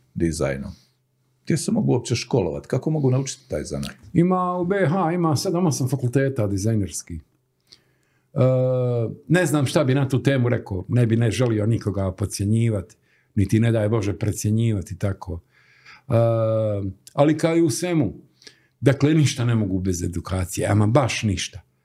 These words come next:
Speaker 2: Nek se bore da dobiju što bolju edukaciju. Nek se do-, nek se bore za to, koliko god mogu.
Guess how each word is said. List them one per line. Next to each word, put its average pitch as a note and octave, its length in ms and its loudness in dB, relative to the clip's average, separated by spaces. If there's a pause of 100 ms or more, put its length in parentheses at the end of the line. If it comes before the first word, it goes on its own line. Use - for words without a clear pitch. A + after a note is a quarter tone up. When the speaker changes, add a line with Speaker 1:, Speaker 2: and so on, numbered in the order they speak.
(380)
Speaker 2:
Nek C3+ 260 4
se D3 140 -2
bore D#3+ 340 2
da C3+ 80 0
dobiju C#3+ 340 2
što D3 200 2
bolju B2+ 260 0
edukaciju. F#2+ 640 -6 (460)
Nek F#2+ 140 -4
se B2 80 2
do-, B2+ 320 2
nek B2 180 0
se C3 100 -4
bore B2 320 2
za F#2 180 -2
to, E2+ 220 -10
koliko C3+ 320 0
god D#3 260 0
mogu. G#2+ 380 0